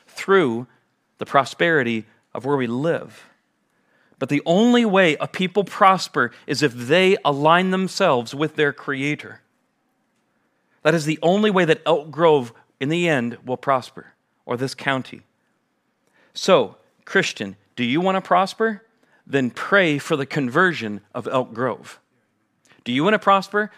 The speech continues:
Pray for the gospel to run in Sacramento County. And then, and then, again, faith comes first, believing that the Lord will provide. So we,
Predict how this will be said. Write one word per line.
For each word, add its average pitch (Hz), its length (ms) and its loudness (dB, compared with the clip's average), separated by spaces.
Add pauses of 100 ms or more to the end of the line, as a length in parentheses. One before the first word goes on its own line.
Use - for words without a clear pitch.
(260)
Pray 196 460 4
for 185 140 -4
the 160 100 -2
gospel 151 460 2
to - 160 -4
run 120 540 2
in 127 180 -8
Sacramento 139 560 -2
County. 135 500 -6 (680)
And 127 180 -2
then, 175 420 2 (500)
and 139 160 -2
then, 180 420 2 (760)
again, 151 400 0 (320)
faith - 380 0
comes 190 240 0
first, - 340 -2 (200)
believing 180 680 2
that 202 140 2
the 175 60 0
Lord 160 400 2
will 147 480 2
provide. 175 460 0
So 165 100 -4
we, 131 220 -6